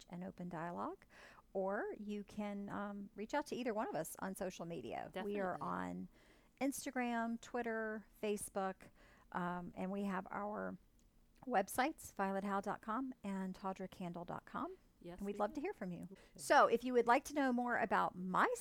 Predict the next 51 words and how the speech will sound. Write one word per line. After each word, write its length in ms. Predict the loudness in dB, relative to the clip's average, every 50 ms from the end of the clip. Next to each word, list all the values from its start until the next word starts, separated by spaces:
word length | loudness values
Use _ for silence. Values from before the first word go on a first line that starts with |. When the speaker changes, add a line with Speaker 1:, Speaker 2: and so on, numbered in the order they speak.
| -2
Speaker 1:
small 240 | 0 0 2 2 2
town 280 | 0 0 -2 -2 -2 -4
series, 600 | -4 -4 -4 -2 -2 -2 -2 -2 -4 -4 -6 0
it 160 | 4 4 6
is 220 | 6 4 2 0 -2
the 160 | -6 -6 -4
Cedar 340 | -4 -4 -6 -4 -4 -4 -4
Creek 260 | -4 -6 -6 -6 -6
series, 560 | -6 -6 -4 -2 -2 -2 -2 -2 -4 -6 -6 -6
and 160 | -4 -2 -2 -2
it 140 | -4 -4
branches 340 | -6 -6 -6 -6 -6 -4 0
off 240 | 2 2 2 0 -2
into 160 | -6 -8 -8 -10
two 200 | -10 -8 -6 -6
sub-series, 640 | -2 -2 -2 -2 -2 -4 -6 -4 -4 -2 -2 -4 -4
Cedar 220 | -4 -6 -6 -6 -8
Creek 220 | -8 -10 -10 -8 -8
Families 560 | -6 -4 -4 -4 -4 -2 -2 -2 -4 -6 -8 -10 -10
and 160 | -8 -8 -8
Cedar 280 | -6 -6 -6 -6 -6
Creek 180 | -6 -8 -10 -10 -8 -8
Mysteries. 560 | -8 -8 -8 -6 -6 -4 -4 -4 -6 -4 -6
You 100 | -6 -6
can 220 | -4 -6 -6 -8 -4 -2
find 320 | -2 -2 0 -2 -2 -2
out 220 | 0 2 2 0 0
about 300 | -4 -4 -2 -2 -4 -2 -2
both 220 | -2 -2 -2 -2
of 100 | -4 -4 -2
those 340 | -2 0 0 0 -2 -2 -4
on 220 | -4 -4 -4 -2 -2
my 140 | -2 -2
website 540 | -2 -4 -4 -6 -6 -4 -2 0 0 0 -2 -4
at 160 | -6 -6 -6 -4
violet 280 | -4 -2 -2 -2 -2
howe 160 | -4 -4 -4
dot 220 | -4 -2 -4 -4 -4 -6
com. 280 | -4 -4 -2 -2 -2 -4 -6 -12 -18 -20 -20 -20 -10 -4
And 140 | -2 -2 -2 -2
Tawdra, 400 | 2 2 2 2 4 0 0 0
where 200 | 0 0 0 0
can 160 | 0 -2 -2
they 100 | -2 -4
find 240 | -2 -2 -2 0 0
out 100 | 0 0
about 280 | 0 -2 -2 -2 -4
your 200 | -2 0 0 0
small 360 | -2 -4 -6 -4 -4 -4 -4
town 260 | -4 -4 -6 -6 -6 -6
series? 640 | -6 -6 -6 -8 -8 -10 -10 -12 -12 -12 -12 -12